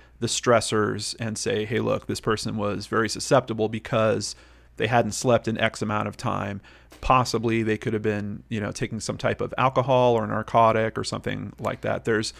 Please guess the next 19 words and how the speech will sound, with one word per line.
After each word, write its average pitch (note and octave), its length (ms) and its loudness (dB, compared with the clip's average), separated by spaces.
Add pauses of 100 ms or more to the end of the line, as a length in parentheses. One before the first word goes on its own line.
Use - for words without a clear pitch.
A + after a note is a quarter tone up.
(200)
there's B2 160 0
kind D3 220 4
of B2 80 0
typical C3+ 380 2
blocks A#2 480 4
that A2 100 2
I'm G#2 120 0
seeing G#2+ 280 -4
in G#2 80 -4
these G2+ 160 -6
stories G#2 480 -2
in A2 80 -8
terms G#2 260 -6
of G2+ 80 -6
them - 140 -6
putting - 220 -4
that - 160 -8
defense - 400 -8
together. - 480 -10